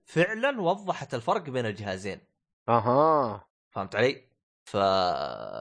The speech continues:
Speaker 1: فعشان كذا، يعني، تلاحظ كثير أول ما نزل الإكس أخذوا،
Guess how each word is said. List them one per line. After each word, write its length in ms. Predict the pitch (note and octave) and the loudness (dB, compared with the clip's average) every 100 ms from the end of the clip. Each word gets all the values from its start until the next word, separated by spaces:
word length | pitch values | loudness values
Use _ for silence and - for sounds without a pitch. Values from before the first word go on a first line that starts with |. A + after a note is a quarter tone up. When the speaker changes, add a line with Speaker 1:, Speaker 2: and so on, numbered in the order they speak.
| C2+ | -8
Speaker 1:
فعشان 480 | - A2 B2 F#3 G3 | 0 2 4 2 2
كذا، 340 | F#3+ A3 B3+ | -4 -2 2
يعني، 920 | G#3 D#3 C#3 B2+ A#2 A2 G2+ F#2 - _ _ _ _ | 2 0 -2 -4 -4 -4 -6 -8 -12 _ _ _ _
تلاحظ 340 | C3 D3+ C#3+ F3 | 4 4 4 -4
كثير 500 | - B2+ D3+ G#3+ G3+ | -6 -8 -4 -2 0
أول 220 | D#3 D#3 C#3 | 0 -2 0
ما 120 | C3+ | 0
نزل 240 | C#3+ C#3+ | 0 0
الإكس 560 | C3+ C#3 - - - _ | 0 0 -6 -14 -16 _
أخذوا، 520 | B2+ - C#3 C3 D3+ | 0 2 2 2 0